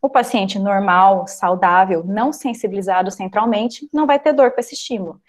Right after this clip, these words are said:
Se o paciente teve qualquer tipo de resposta dolorosa, mesmo que de baixa intensidade, para esse tipo de estímulo, a gente já vai desconfiar dessa presença da sensibilização central. E no caso da hiperalgesia,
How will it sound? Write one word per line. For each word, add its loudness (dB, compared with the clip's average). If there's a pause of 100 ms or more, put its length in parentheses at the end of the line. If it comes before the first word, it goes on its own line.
(240)
Se -4
o 2
paciente -2
teve -2
qualquer 2
tipo -2
de -4
resposta 0
dolorosa, 4
mesmo 2
que -4
de 0
baixa 0
intensidade, -2 (260)
para 2
esse 4
tipo -6
de -8
estímulo, -2 (300)
a -6
gente -6
já 0
vai 2
desconfiar -2 (140)
dessa -4 (220)
presença -4
da -2
sensibilização 0
central. -4 (1080)
E 4
no 6
caso 2
da 2
hiperalgesia, 0